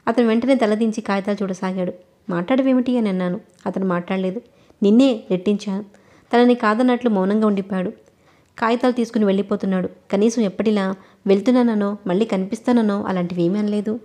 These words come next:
అడిగిందని జవాబు చెప్పాలనే మర్యాద కూడా లేదా? లేకపోతే అడగటానికి నువ్వెవరనా అన్నాను వెనక నుంచి. గుమ్మం వరకు వెళ్ళిన అతను గిర్రున వెనక్కి తిరిగాడు. "నా పెళ్లి ఎప్పుడు ఎవరితో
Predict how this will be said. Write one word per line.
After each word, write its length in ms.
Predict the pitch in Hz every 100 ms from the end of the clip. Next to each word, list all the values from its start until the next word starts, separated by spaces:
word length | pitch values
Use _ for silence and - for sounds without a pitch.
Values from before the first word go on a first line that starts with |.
| - _ _ _ _ -
అడిగిందని 440 | 226 269 269 269
జవాబు 240 | 220 208 214
చెప్పాలనే 420 | 220 220 214 214
మర్యాద 280 | 185 175 202
కూడా 220 | 233 233
లేదా? 320 | 240 233 330 - - _ -
లేకపోతే 400 | 254 254 262 254
అడగటానికి 420 | 208 233 247 254
నువ్వెవరనా 600 | 226 190 226 240 233 233 -
అన్నాను 280 | 190 202
వెనక 220 | 202 185 185
నుంచి. 320 | 185 180 - _ _ _ _ _ -
గుమ్మం 220 | 233 240 233
వరకు 200 | 240 294
వెళ్ళిన 200 | 262 240
అతను 200 | 214 214
గిర్రున 280 | 196 214
వెనక్కి 280 | 233 196 196
తిరిగాడు. 360 | 208 190 185 180 - _ _ -
"నా 160 | 185
పెళ్లి 260 | 196 240 262
ఎప్పుడు 280 | 226 - 233
ఎవరితో 320 | 202 208